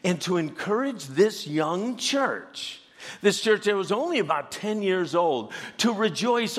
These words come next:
always in spite of difficult life circumstances, inside or outside the church. The life that the apostle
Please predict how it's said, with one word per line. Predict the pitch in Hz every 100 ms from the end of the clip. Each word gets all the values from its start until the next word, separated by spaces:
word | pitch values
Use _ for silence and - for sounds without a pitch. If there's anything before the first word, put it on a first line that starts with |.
| -
always | 196 247 277 170 143 151 147 - - -
in | 208
spite | - - 226 285
of | 294 202 135
difficult | 165 208 - 220 220
life | 120 151 170
circumstances, | - 254 277 330 - 117 90 - - - - - 160 -
inside | 220 269 - 170 120 175 175 -
or | 185 202
outside | 202 269 - - 104 107 139
the | 202
church. | - - 202 - - - - - _ _ _ _ _ _ _ _ _ _ - -
The | 147
life | 135 139 117 110 -
that | 123 110
the | 123
apostle | 110 - 131 123 - 131 113 113